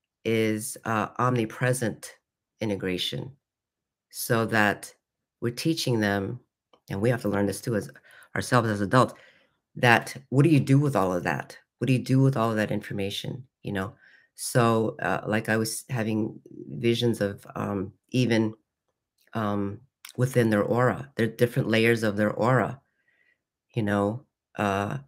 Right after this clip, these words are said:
holding that information in, you know, and maybe learning to breathe and say, "Okay,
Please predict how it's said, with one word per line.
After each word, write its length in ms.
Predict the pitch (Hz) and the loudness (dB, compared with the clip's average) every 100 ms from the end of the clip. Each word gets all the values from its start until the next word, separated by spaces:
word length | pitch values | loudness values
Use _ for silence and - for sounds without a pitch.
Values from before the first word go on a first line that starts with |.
| _ _ _ _ _ _ _ _ _ _ | _ _ _ _ _ _ _ _ _ _
holding 340 | 131 123 113 | 4 4 4
that 180 | 104 110 | 4 2
information 640 | 113 - 107 107 - 104 | -2 0 0 2 0 -2
in, 260 | 92 85 135 - _ _ | -4 -6 -10 -14 _ _
you 120 | 98 | -4
know, 140 | 101 | -2
and 160 | 95 107 | 0 2
maybe 260 | 110 110 107 | 2 2 2
learning 300 | 110 117 120 | 2 0 0
to 100 | 139 | -2
breathe 460 | 120 127 107 - | 0 2 0 -2
and 140 | - - | -10 -6
say, 160 | 98 | -4
"Okay, 360 | 110 113 98 | -2 -2 -2